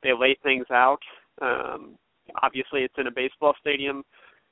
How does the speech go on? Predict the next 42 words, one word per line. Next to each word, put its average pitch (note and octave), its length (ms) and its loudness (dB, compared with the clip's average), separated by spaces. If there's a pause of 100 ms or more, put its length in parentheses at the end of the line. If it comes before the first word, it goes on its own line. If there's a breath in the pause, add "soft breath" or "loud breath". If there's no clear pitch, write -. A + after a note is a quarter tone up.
(180)
so C3 160 4
the B2 80 -4
way D3+ 220 4
things D#3 200 -2
are C3 140 0
laid C#3 220 2
out C3 280 4
with C#3+ 200 -6
the C#3 80 -14 (120)
seating, C#3 300 -4
it's, - 440 -10
it's - 380 -20
not, C#3+ 420 4 (120)
I - 60 -6
don't D#3 160 0
know D3+ 80 2
what D3+ 160 2
the D3+ 80 -12
capacity - 640 -4
is C#3 280 0 (160)
for D3 220 0
the B2+ 140 -4
football C#3 340 0
game, B2+ 380 0
but B2+ 160 0 (500 loud breath)
it's D#3+ 220 -8
not G3+ 180 2
gonna E3+ 160 0
look C#3+ 320 0
real C#3+ 180 4 (120)
barren B2+ 640 2
because C3+ 340 -6
there's C3 200 -2
not D3+ 160 0
a B2 40 -6 (160)
ton F3 140 0
of C#3+ 80 0
available B2+ 460 2 (140)
seats. C#3 300 -8 (680 soft breath)
So D3+ 60 2
you're C#3 120 4
not D3+ 200 4